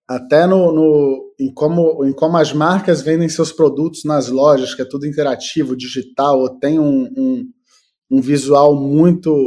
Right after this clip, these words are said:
muito diferente, né? O merchan-, o, o merchandising, assim, de,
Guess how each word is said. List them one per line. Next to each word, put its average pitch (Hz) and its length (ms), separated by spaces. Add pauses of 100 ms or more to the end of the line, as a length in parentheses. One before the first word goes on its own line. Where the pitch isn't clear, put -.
(120)
muito 147 300
diferente, 135 760
né? 127 160
O 127 100
merchan-, 127 480
o, 117 320
o 123 60
merchandising, 127 800
assim, 123 280
de, 120 360